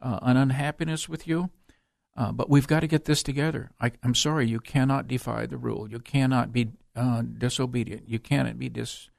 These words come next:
disrespectful. Whatever the inappropriate behavior is, uh, you can use this. But again, don't be punitive with it. Try to use it as a motivating factor,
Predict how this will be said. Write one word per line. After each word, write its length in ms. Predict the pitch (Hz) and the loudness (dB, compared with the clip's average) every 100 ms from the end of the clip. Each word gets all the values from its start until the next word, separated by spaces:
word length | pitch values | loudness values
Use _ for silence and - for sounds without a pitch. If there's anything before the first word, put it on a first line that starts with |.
| _ | _
disrespectful. 760 | 127 - 143 - 104 98 - - _ _ - | 0 2 0 0 -2 -2 -8 -20 _ _ 4
Whatever 440 | 147 160 175 170 | 6 8 6 8
the 120 | 160 | 6
inappropriate 560 | 160 - 143 131 127 113 | 4 2 0 0 -4 -4
behavior 480 | 120 127 117 123 117 | 0 2 2 0 -2
is, 340 | 101 - - _ _ _ _ _ | -6 -12 -20 _ _ _ _ _
uh, 120 | - 120 | -4 0
you 180 | 123 | 0
can 160 | 127 120 | 2 4
use 320 | 127 147 127 | 6 4 2
this. 220 | 82 - _ _ _ - | -4 -12 _ _ _ -2
But 100 | 143 | 0
again, 300 | 165 131 - | 4 2 4
don't 300 | 151 180 - | 6 6 6
be 120 | 156 | -2
punitive 520 | 151 175 170 143 110 107 | 0 2 2 0 -2 -6
with 160 | 87 | -10
it. 120 | - _ _ _ _ _ | -10 _ _ _ _ _
Try 220 | - 156 175 | -2 0 2
to 80 | |
use 280 | 156 151 151 | 6 8 8
it 140 | 151 - | 2 0
as 180 | 120 117 | -2 0
a 40 | |
motivating 520 | 117 151 151 120 107 110 | 2 2 2 0 -2 -6
factor, 460 | 90 101 - - | -6 -8 -14 -20